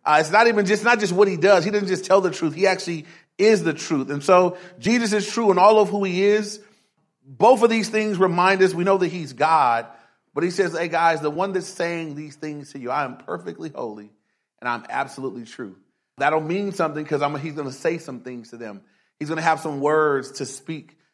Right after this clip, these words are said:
to this church. Interesting to me that the promise to this church,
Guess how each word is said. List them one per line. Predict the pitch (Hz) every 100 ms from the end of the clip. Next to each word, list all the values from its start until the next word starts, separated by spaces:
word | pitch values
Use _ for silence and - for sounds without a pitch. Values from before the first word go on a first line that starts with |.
| _ 143
to |
this | 135 131
church. | - 147 110 - - _ _ -
Interesting | 196 202 208 196
to |
me | 180 196
that | 180 170 -
the | 160 151 143 -
promise | 208 208 202 175 -
to | 165
this | 175 175
church, | 175 143 123 -